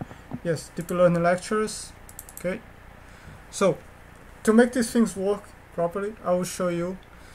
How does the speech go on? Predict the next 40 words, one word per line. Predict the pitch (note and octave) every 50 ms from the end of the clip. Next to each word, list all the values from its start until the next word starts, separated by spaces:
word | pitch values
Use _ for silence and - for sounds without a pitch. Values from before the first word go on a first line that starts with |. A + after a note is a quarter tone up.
| - - - - - - - -
Uh, | E3 E3 E3 E3 E3 E3 D#3+ - - -
I | F3+
don't | F3+ G3 F#3+
know | F#3+
if | F#3 - - -
it's, | F#3 F3+ F3+ F3 F3 F3 E3+ E3+ E3 - - -
uh, | F3 E3+ E3 D#3+ D#3+ D#3+ D#3+ D#3+ D#3 D#3 D#3 - - -
you | E3 D#3
have, | D#3+ D#3+ D3 D3+
like, | D#3+ E3 D#3+ D3+ -
a |
Google | D#3+ - E3 D3 D#3+ D3+
Drive | C#3+ D3+ D3+ D3+ D3+ C3+
account, | D3 C#3+ - D3 D3 D3 C#3+ D3+
you | C#3
have | C3 D3 C#3+ C#3+
all | D3 D3 D3+ D3+
of | D3+ D3 - - -
these, | D3 D3 D3 C#3 - - -
and, | D2 C#2 - - - -
uh, | D2 C#2+ C#2+ - - - - - - - - - - - - - - - - - - - - - - - E3+
but, | D3+ D#3 D3+ D3+ - E3+
uh, | D#3+ D#3 D#3 D#3 - - - - - - - - - - - - - - - - - - - -
it | G3+ G3+ G3
works | A#3+ A#3 A3+ G#3+ G#3+ G#3+ G#3+ -
as | G#3+ G#3+ G3+
it | G3+ G3 -
is. | E3+ C3+ B2+ - -
I, | - E3+ F3 F#3 F#3+ F#3 F#3 -
uh, | - F#3 F3 F3 F3 F3+
we | F#3+ G3 F#3
have, | F3+ F#3+ F3+ E3+
like, | F#3 F3+ F3+ - -
these, | F#3 F#3 F3+ F3 E3 - - E3+
uh, | E3 D#3+ D#3+ D#3+ D#3 D#3
Jupyter | D3 - - F#3 F#3 - F#3 F3 E3+
notebooks | E3+ F3+ F3 A3 F#3+ G#3+ A#3+ C4 - - - - - - - - -
here, | D3 D3+ E3+ G3 A#3 C4 - - - - - - - - - - - - - - -
and, | F3 E3+ E3+ F3 F3 F3 F3 E3+ E3 F3
uh, | F3+ F3